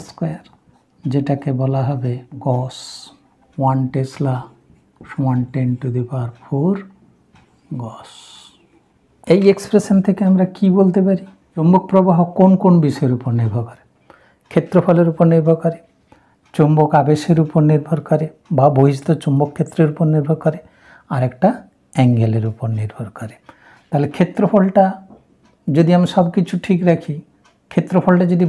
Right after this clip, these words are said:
বড় করি, তাহলে বেশি সংখ্যক বলরেখা ওর মধ্য দিয়ে নির্গত হয়, তাহলে তখন কী হবে? চুম্বক প্রবাহের মানটা বেশি হবে। আবার ক্ষেত্রফলটাকে একই রেখে যদি বহিস্থ চৌম্বক ক্ষেত্রের মান বাড়াই, তাহলে এখানে আবেশেরও মান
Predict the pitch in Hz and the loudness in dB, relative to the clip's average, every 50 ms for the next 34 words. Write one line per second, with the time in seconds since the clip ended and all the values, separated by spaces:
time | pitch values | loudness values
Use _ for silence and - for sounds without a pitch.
0 | 151 170 170 180 180 175 175 185 160 165 156 - _ _ _ _ _ _ 180 170 | 4 4 6 6 4 2 2 0 0 0 -4 -8 _ _ _ _ _ _ 2 2
1 | 175 170 156 175 180 - - 202 175 - 208 190 190 190 180 - 196 185 - 202 | 2 2 2 0 -2 -2 -2 -4 -2 0 0 0 2 0 0 0 -4 -2 0 0
2 | 170 180 180 175 180 170 180 170 175 - 175 170 170 - _ _ _ _ _ _ | 2 2 2 2 2 0 0 -2 -2 -2 -2 -2 -2 -6 _ _ _ _ _ _
3 | 170 160 151 160 160 160 151 139 143 160 156 147 160 160 156 151 156 147 147 165 | 0 0 2 2 2 2 0 0 0 -2 0 0 -2 0 2 0 0 0 2 0
4 | 156 156 - 156 127 165 147 - _ _ _ _ _ _ _ _ _ - 143 139 | 0 2 0 -2 -2 -2 -6 -8 _ _ _ _ _ _ _ _ _ -4 -2 -2
5 | 143 135 156 151 147 - 156 147 147 - 156 151 151 147 156 180 180 180 - 139 | 0 0 0 -2 0 0 -2 -2 -2 -2 0 0 0 0 0 -2 -2 -2 -2 0
6 | 135 135 131 - - - 139 123 127 127 120 135 135 - - 139 131 131 131 127 | 0 0 -2 -4 -6 -6 -4 -4 -2 -4 -4 -4 -6 -8 -6 -4 -4 -4 -2 -2
7 | 208 262 - - _ _ _ _ _ _ _ 165 151 156 - - - 170 156 156 | -2 -4 -4 -8 _ _ _ _ _ _ _ 0 0 0 0 2 2 2 2 2
8 | 151 151 - _ _ _ _ _ _ _ _ _ _ - 185 160 175 170 165 170 | 0 -4 -10 _ _ _ _ _ _ _ _ _ _ -2 2 4 6 4 4 2
9 | 170 - _ _ _ - - 180 175 - - 208 180 214 196 190 - 202 190 - | -2 -10 _ _ _ 0 0 0 0 0 -2 0 2 2 0 2 0 -2 0 2
10 | 190 180 175 180 - 196 180 180 180 - 175 - 185 170 175 165 156 170 160 175 | 2 2 2 0 -2 0 0 0 0 -2 -6 -4 2 2 2 2 4 4 4 4
11 | 180 175 - - _ - 175 170 175 - _ _ _ _ _ - 175 170 170 165 | 4 2 -2 -6 _ 0 0 0 0 -6 _ _ _ _ _ 2 4 4 4 4
12 | 165 - - 165 - - - 160 156 156 156 156 151 151 147 139 151 156 147 139 | 2 2 -2 -2 0 2 0 2 2 2 2 2 2 2 4 4 4 4 4 2
13 | 135 131 131 - _ _ _ _ 165 151 147 147 147 139 143 - 156 143 139 135 | 0 -4 -8 -16 _ _ _ _ 0 0 2 2 2 0 0 -2 -2 -2 -2 -2
14 | 135 135 151 151 - - 160 147 160 151 151 151 147 | 0 0 -2 -2 -2 -4 -2 0 0 2 2 2 0